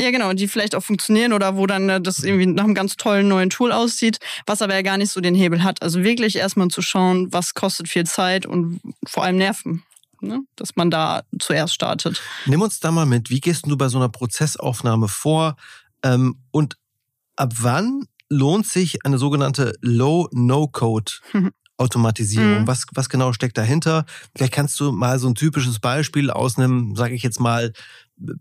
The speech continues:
Speaker 2: fünf oder zehn Mann Betrieb geben.
Speaker 1: Prozessaufnahme klingt erstmal so total wild und total kompliziert, aber ich mache eigentlich nichts anderes, als das einfach mal aufzumalen. Ich gehe in so eine Art Interview, frage danach, wie läuft das eigentlich bei dir ab?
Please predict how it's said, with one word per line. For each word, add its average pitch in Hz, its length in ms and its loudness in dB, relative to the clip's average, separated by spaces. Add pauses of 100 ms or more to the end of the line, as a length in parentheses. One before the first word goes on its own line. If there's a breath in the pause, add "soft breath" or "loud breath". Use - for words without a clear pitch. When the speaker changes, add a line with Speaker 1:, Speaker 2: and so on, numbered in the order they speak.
(540)
Speaker 2:
fünf 147 260 2
oder 113 220 0
zehn 139 220 0
Mann 123 180 2
Betrieb 113 320 -4
geben. 98 340 -4 (300 loud breath)
Speaker 1:
Prozessaufnahme 214 720 0
klingt 208 240 -2
erstmal 190 500 0
so 175 360 -2
total 170 440 -2 (160)
wild 202 420 0 (120)
und 185 160 0
total - 240 -2
kompliziert, 190 580 0
aber 185 320 0
ich 185 160 -4
mache 202 220 0
eigentlich 180 180 2
nichts 196 200 0
anderes, 185 340 0
als 170 140 -2
das 180 100 -4
einfach 170 180 -2
mal 180 120 2
aufzumalen. 165 540 0
Ich 175 120 -2
gehe 196 100 0
in 180 60 2
so 180 80 2
eine 180 100 2
Art 156 140 0
Interview, 226 560 2
frage 190 260 -2
danach, 185 520 0 (360 loud breath)
wie - 60 -2
läuft 208 180 0
das 196 80 -4
eigentlich 175 160 -2
bei 165 120 0
dir 165 120 0
ab? 302 220 -4